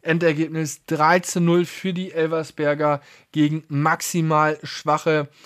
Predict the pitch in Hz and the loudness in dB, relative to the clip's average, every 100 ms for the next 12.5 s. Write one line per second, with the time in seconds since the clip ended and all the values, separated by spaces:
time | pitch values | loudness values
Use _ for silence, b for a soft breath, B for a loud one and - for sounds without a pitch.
0 | B B B B - 147 139 135 139 143 | B B B B 0 4 4 2 -4 -6
1 | _ _ _ - 143 156 170 175 - 151 | _ _ _ -12 0 2 4 2 -2 -2
2 | 160 143 151 143 151 143 147 143 127 160 | -2 -4 -6 -6 -2 0 0 0 0 0
3 | 160 - 156 147 151 151 160 156 151 147 | 0 -2 -6 -4 -4 -2 -2 0 0 0
4 | 147 147 143 143 139 b b b - 156 | -4 -2 2 2 0 b b b -4 -4
5 | - 160 151 - 151 - 143 143 143 151 | -4 -8 -8 -10 -12 -6 -2 -2 -2 -4
6 | 131 131 135 - 135 143 151 147 143 135 | 0 0 0 -6 -4 -4 -2 -2 2 2
7 | 139 - _ _ _ _ _ B B 131 | 0 -4 _ _ _ _ _ B B -10
8 | - 156 160 156 151 139 147 147 143 - | -4 -2 0 -2 -2 -2 -4 -6 -6 -10
9 | 160 147 - 151 165 156 147 131 143 151 | -8 -6 -2 0 0 -4 -2 -2 0 0
10 | 147 - - B B B B B 143 139 | -2 -6 -20 B B B B B -6 -4
11 | 131 - 143 135 131 131 147 139 135 135 | -4 -8 -4 -4 -4 -8 -6 -6 -6 -6
12 | 139 143 147 143 | 2 6 6 6